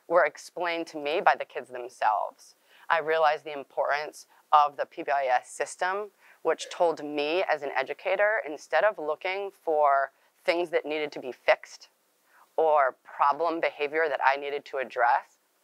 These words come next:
the lens that I should be looking at is, what behaviors do I want to promote?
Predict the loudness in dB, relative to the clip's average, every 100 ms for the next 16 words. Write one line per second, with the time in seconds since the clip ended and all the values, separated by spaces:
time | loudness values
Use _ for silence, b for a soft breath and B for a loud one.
0 | _ b b b b 2 4 2 4 4
1 | 4 0 -4 -4 -6 -8 -8 -6 -4 -6
2 | -8 _ _ _ _ _ _ -2 6 6
3 | 6 -4 -4 -2 -4 -2 0 2 0 -4
4 | -6 -4 0 0 -2